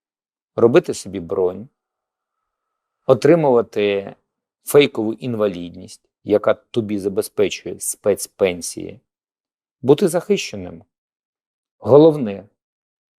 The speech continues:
саме корупція дозволяє створювати монопольні схеми. Навіть коли ти займаєшся якимось бізнесом, корупція дозволяє тобі зробити так, щоб всі інші, хто не при владі,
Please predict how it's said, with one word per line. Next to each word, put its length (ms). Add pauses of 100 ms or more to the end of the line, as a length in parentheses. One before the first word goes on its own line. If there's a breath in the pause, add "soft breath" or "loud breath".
(720)
саме 580
корупція 540
дозволяє 640
створювати 580
монопольні 640
схеми. 500 (800)
Навіть 300
коли 320
ти 180
займаєшся 720
якимось 460
бізнесом, 680 (1080)
корупція 480
дозволяє 560
тобі 240
зробити 380
так, 300 (240)
щоб 440 (420)
всі 380
інші, 560 (200)
хто 260
не 140
при 180
владі, 460